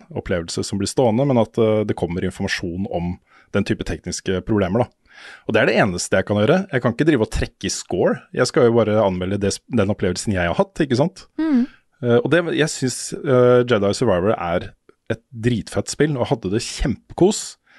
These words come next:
Speaker 1: Og det var sånn, litt, ehm, litt uventet at jeg koste meg så mye med det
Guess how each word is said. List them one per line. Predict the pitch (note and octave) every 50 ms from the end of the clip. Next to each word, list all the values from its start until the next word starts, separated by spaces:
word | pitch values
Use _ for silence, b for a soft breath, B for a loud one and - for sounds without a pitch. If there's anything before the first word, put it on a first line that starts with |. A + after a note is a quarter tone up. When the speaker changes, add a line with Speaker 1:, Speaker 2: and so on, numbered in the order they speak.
| b b b b b b b b b _ -
Speaker 1:
Og | - B2+
det | C3+
var | D#3 D3+ D3
sånn, | - - E3+ E3+ - - - - _ _ _ _ _ _ _ _ _ _ _ -
litt, | D#3 C#3 D3+ - - - _ _ - - - - - F#3+
ehm, | F#3 C3+ C3 B2+ C3 C3 C3 C3 C3 C3 C3 C3 C3 C3+ C#3+ - - -
litt | D3 C3+ B2+ - - -
uventet | F3+ D3+ A#2 F#2 E2+ F#2 F#2 F#2+ F#2 -
at | A#2+ - C#3+
jeg | C#3 -
koste | - C3+ - - - A#2
meg | A#2+ A#2
så | - - - - - C3+ C3+ C#3
mye | C#3+ C3 A#2+ G2+ F#2+
med | F#2+ G2
det | C3+ E3